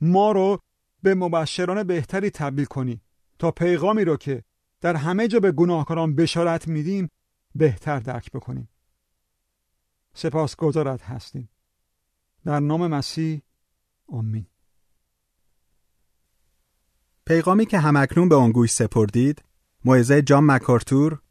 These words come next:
Speaker 2: معلم کتاب مقدس در سازمان گریس تیو می‌باشد.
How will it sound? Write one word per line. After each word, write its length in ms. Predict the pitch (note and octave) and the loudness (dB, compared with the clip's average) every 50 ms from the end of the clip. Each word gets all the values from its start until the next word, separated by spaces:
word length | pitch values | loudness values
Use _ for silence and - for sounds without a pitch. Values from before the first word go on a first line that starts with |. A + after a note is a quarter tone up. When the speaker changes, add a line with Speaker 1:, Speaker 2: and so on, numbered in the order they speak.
| _ _ _ _ _ - | _ _ _ _ _ 0
Speaker 2:
معلم 420 | B2 B2 B2 B2 B2 C3+ D3+ D#3 | 2 2 4 4 4 4 2 2
کتاب 400 | D3 - C3 A#2 - C3+ C3 C#3 | 0 0 -2 -2 0 0 0 2
مقدس 840 | C3+ C3 B2 A#2 A#2 A2+ A2 A2 A#2 B2 C3+ D3 - - - - - - | 2 2 2 2 0 0 0 0 0 0 0 -2 -4 -6 -10 -10 -6 -2
در 140 | A#2 A2+ | -2 -2
سازمان 500 | G#2+ - - B2+ A2+ G#2 A#2 A#2+ B2+ B2+ | 0 0 0 0 2 2 4 4 4 2
گریس 300 | A#2 - A#2+ A#2 A2+ G#2 | 2 2 2 2 2 0
تیو 200 | - - B2 A#2+ | -2 0 2 4
می‌باشد. 540 | B2 B2+ B2+ A#2 G#2 G2 - - F#2 D#2+ - | 4 4 4 2 0 -2 -4 -6 -8 -10 -10